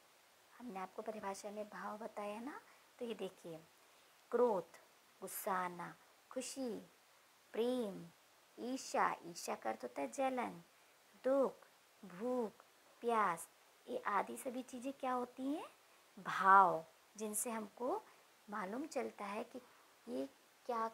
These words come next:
कर रहे हैं, क्या करने वाले हैं। यहाँ है बच्चों स्थानों के नाम, पंजाब, तमिलनाडु, हरियाणा, अमृतसर, केरल,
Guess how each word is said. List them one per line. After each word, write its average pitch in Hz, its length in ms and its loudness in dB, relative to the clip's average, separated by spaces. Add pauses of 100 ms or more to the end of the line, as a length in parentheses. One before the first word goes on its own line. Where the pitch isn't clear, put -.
कर 214 140 0
रहे 202 160 -6
हैं, 208 200 -12
क्या 226 240 -16
करने 220 360 -8
वाले 180 320 -8
हैं। 160 300 -16 (2750)
यहाँ 262 220 0
है 285 120 2
बच्चों 254 440 -2 (420)
स्थानों 190 480 -2
के 175 180 -10
नाम, 170 240 -8 (1200)
पंजाब, 180 680 0 (360)
तमिलनाडु, 196 840 -6 (300)
हरियाणा, 185 720 -4 (380)
अमृतसर, 262 800 0 (460)
केरल, 214 560 -2